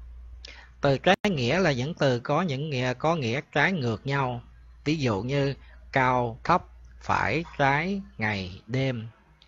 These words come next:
Việc đặt các từ trái nghĩa bên cạnh nhau có tác dụng làm nổi bật những sự vật, sự việc, hoạt động, trạng thái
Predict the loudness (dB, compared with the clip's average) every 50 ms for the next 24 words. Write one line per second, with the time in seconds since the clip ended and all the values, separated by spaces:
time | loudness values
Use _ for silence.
0 | _ _ _ _ _ _ _ -20 -20 _ _ _ _ -4 -2 -2 0 2 2 0
1 | 2 2 0 0 2 2 2 2 2 2 2 2 2 2 2 0 0 2 0 0
2 | 0 0 -2 -2 -2 0 0 0 2 2 2 0 0 0 0 0 0 0 0 -2
3 | -2 -2 -2 -2 -2 -2 -2 -2 -2 -2 0 2 2 2 0 0 0 0 0 -2
4 | -6 -14 -20 _ _ _ -6 -4 -4 -2 -2 0 0 0 0 0 0 2 0 0
5 | 0 _ _ -4 -2 0 0 0 0 -2 0 0 0 0 0 -2 -4 _ _ -4
6 | -2 0 0 0 -2 -4 -4 -2 -2 -2 -4 -8 -8 -4 0 0 0 0 -2 -2
7 | -2 -2 0 0 -2 -4 -6